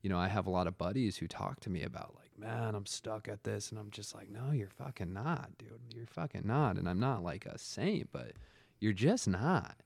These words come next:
you know, no one's making you work here.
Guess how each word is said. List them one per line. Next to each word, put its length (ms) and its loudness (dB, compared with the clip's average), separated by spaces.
you 160 0
know, 260 2
no 140 4
one's 260 4
making 380 2
you 100 2
work 320 2
here. 320 -10